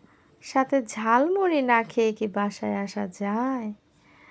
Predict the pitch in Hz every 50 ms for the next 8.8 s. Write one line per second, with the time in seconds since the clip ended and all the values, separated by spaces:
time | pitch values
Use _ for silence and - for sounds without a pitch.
0 | - - - - _ _ _ _ _ - 277 277 247 247 262 247 240 240 240 254
1 | 269 285 311 311 - 349 359 359 349 302 269 247 226 208 190 190 185 185 180 185
2 | 190 196 196 - _ _ _ _ _ _ _ _ _ _ _ _ _ _ _ _
3 | _ _ _ _ _ _ _ _ _ - - - - - - _ _ _ _ _
4 | _ _ _ _ _ _ _ _ _ _ _ _ _ _ - 254 247 - - 302
5 | 294 285 285 277 277 277 285 285 285 - 302 302 302 285 285 277 285 - _ _
6 | _ _ _ _ _ _ _ _ _ - 262 254 - - 269 - - 262 - -
7 | - 269 254 226 208 208 208 208 214 208 202 202 208 220 _ _ _ _ _ _
8 | _ _ _ _ _ _ _ - 220 214 220 226 233 247 294